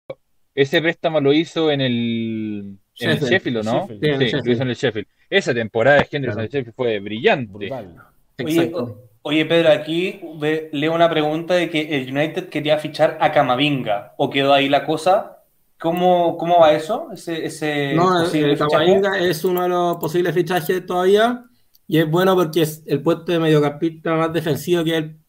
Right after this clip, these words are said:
Speaker 2: puesto que si bien el United ha hecho varios esfuerzos en contratar jugadores, como, bueno, Pogba, Matic, todavía no hay un jugador como que convenza, como lo hizo, bueno, obviamente Scholes, y quizás Carrick en un momento más posterior.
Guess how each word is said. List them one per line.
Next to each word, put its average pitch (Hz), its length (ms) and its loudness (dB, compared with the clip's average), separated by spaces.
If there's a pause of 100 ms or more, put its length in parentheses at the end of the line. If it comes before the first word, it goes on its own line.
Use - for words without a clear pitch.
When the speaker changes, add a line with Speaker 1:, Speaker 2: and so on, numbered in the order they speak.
(120)
Speaker 2:
puesto 160 300 -2
que 156 100 2
si 151 140 -2
bien 160 160 2
el 165 80 -2
United 165 300 -2
ha 170 100 0
hecho 156 160 -2
varios 156 420 4
esfuerzos 175 260 -4
en 160 60 -8
contratar 165 440 -4
jugadores, 170 500 0 (240)
como, 131 240 -2
bueno, 135 260 2
Pogba, 147 460 2
Matic, 156 540 -2 (540)
todavía 151 380 2
no 185 80 2
hay 190 100 2
un 180 80 0
jugador 175 320 -2
como 175 200 -4
que 160 80 0
convenza, 160 480 -2
como 143 160 0
lo 151 60 2
hizo, 147 260 -2
bueno, 135 240 -2
obviamente 139 340 -2
Scholes, 170 460 -6 (400)
y 131 80 -10
quizás 147 340 -2
Carrick 165 280 4
en 151 100 6
un 151 100 4
momento 151 300 2
más 147 120 2
posterior. 139 500 -2